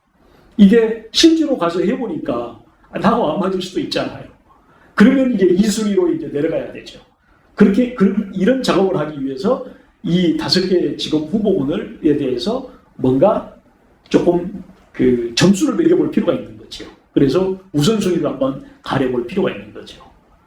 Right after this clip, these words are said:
자, 그런 작업을 하기 위해서 이 직업 선정 워크시트라고 하는 이러한 표를, 아, 사용을 합니다.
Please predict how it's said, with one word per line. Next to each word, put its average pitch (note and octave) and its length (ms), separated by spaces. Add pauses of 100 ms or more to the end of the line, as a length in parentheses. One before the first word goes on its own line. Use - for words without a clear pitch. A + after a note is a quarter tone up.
(100)
자, - 160
그런 G3 560
작업을 C#3 400
하기 C#3+ 260
위해서 A#2 560 (1700)
이 - 160
직업 - 480 (100)
선정 A3 500
워크시트라고 D#3+ 760
하는 D#3 540 (360)
이러한 A#2+ 320
표를, C#3+ 600 (400)
아, - 120
사용을 C3 380
합니다. - 420